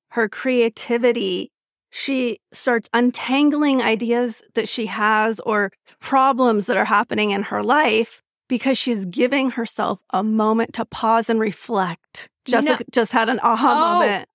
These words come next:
Speaker 2: oh, oh, oh, this is like when you take a shower, the shower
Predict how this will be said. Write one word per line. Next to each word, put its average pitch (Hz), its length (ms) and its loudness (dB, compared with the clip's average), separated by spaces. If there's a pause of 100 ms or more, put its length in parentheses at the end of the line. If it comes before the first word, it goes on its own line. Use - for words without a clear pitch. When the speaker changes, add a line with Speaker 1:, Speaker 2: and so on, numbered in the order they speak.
(100)
Speaker 2:
oh, 320 340 2 (100)
oh, 302 280 2 (140)
oh, 269 140 4
this 247 280 0
is 453 240 -4
like 190 580 -2
when 214 440 -2
you 214 320 -6
take 185 320 -8
a 226 140 -4
shower, 254 920 -2
the 220 140 -2
shower 233 280 0